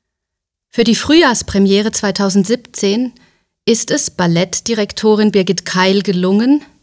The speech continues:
die beiden berühmten und international gefragten Ballettzwillinge Jerzy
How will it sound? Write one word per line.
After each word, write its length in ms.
die 80
beiden 400
berühmten 720
und 180
international 920
gefragten 920
Ballettzwillinge 1120
Jerzy 580